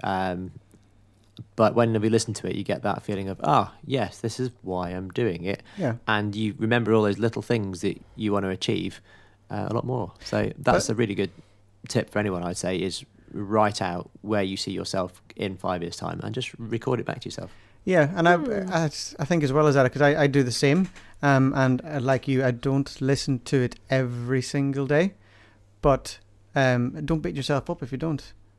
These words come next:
Speaker 3: Mm,
Speaker 2: It's
Speaker 3: be
Speaker 2: there,
Speaker 3: nice.
Speaker 2: just if you listen to it five out of seven days, then listen to it five out of seven days. It's better than nothing at all.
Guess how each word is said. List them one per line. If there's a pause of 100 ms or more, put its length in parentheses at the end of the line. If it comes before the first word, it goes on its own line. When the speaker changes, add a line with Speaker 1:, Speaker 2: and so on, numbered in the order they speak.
(120)
Speaker 3:
Mm,
Speaker 2:
It's
Speaker 3:
be
Speaker 2:
there,
Speaker 3:
nice.
Speaker 2:
just
if
you
listen
to
it
five
out
of
seven
days,
then
listen
to
it
five
out
of
seven
days.
It's
better
than
nothing
at
all.